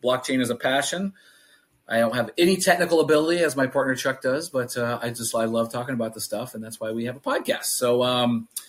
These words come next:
you know, last week, if, if you, uh, joined us, we had a little technical issue at the end, and so we'll be finishing up, uh, some stuff about, just some stuff about crypto, and we were talking about crypto last week.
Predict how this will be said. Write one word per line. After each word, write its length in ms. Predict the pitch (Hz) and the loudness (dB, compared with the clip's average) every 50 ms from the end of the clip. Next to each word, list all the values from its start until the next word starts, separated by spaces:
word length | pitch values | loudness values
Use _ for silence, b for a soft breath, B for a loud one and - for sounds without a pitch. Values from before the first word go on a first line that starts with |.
| B B B B | B B B B
you 60 | 135 | 4
know, 80 | 135 135 | 4 6
last 280 | 147 165 196 190 - | 6 4 4 4 4
week, 200 | - 170 170 165 | 2 2 4 4
if, 260 | 156 143 - - - | 2 2 2 0 -2
if 240 | 135 135 131 - - | 0 0 0 0 0
you, 160 | 135 131 127 | 0 2 4
uh, 100 | 123 120 | 4 2
joined 360 | 120 117 147 147 147 147 143 147 | 2 2 2 2 2 4 4 2
us, 280 | 156 160 - - - - _ _ _ - - 127 | 2 2 0 -2 -4 -8 _ _ _ -4 -2 0
we 120 | 135 135 | 0 2
had 100 | 147 143 | 4 4
a 40 | 139 | 4
little 240 | 127 131 139 135 120 | 4 2 2 0 0
technical 480 | - - 190 - - 143 - 139 131 131 | 0 -2 0 0 0 0 0 2 2 2
issue 300 | 131 127 - - 131 131 | 2 0 0 0 2 2
at 100 | 123 123 | 2 2
the 160 | 131 127 127 | 0 0 2
end, 260 | 127 135 147 180 180 | 2 2 0 0 0
and 160 | 156 139 127 | 0 0 0
so 160 | - - 127 | 0 0 0
we'll 140 | 123 123 123 | 0 0 0
be 100 | 131 131 | 0 0
finishing 460 | 127 - - 135 131 123 - - 127 | 0 0 0 0 0 0 0 0 0
up, 180 | 127 127 120 - | 0 0 0 0
uh, 240 | 127 120 117 120 120 | -2 -2 0 -2 -4
some 220 | - - - 120 | -6 -8 -6 -6
stuff 240 | 117 - 131 120 - | -2 -2 -2 -2 -2
about, 300 | 123 117 120 120 113 - b b b b b b | -2 -2 0 0 0 -2 b b b b b b
just 160 | - - - | -6 -2 -2
some 80 | 339 | -2
stuff 180 | - - 151 135 | 0 0 0 0
about 280 | 139 127 139 123 - - | 2 0 0 -2 0 0
crypto, 560 | 143 131 - - - 127 123 123 127 123 120 | -2 -2 -2 -2 0 0 4 4 4 4 4
and 160 | 117 110 110 | 2 0 0
we 80 | 113 117 | -2 -2
were 80 | 113 | -2
talking 240 | 113 131 123 120 123 | 0 -2 0 0 0
about 200 | 117 117 113 - | 0 -2 -4 -2
crypto 320 | - 131 123 - 127 113 | -4 -4 -2 0 0 2
last 320 | 110 117 117 117 113 113 - | 2 2 2 0 0 -2 -2
week. 320 | 117 113 113 113 113 _ | 0 0 0 0 -2 _